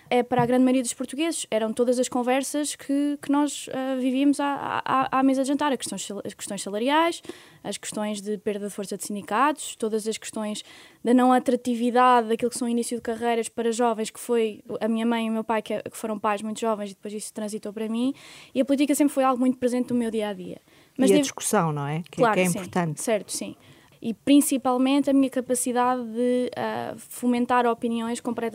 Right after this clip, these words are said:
Speaker 1: completamente à margem daquilo que era a opinião da minha família no geral.
Speaker 2: Mas depois, quando é que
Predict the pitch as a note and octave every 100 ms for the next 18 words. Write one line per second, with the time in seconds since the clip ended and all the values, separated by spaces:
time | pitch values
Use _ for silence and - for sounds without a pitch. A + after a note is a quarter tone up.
0 | - - A3 A3 A3 A3 A3+ A3 A3+ A3
1 | A3+ G#3 - G3+ G3+ G3+ G3+ G3+ - -
2 | - - G#3 G#3+ G#3 G#3 G#3 G#3 G3+ G3+
3 | G3+ G3 G3 F#3+ F#3 - - - - -
4 | G#3+ - C4 - A#3+ B3 A#3+ - A#3 A3+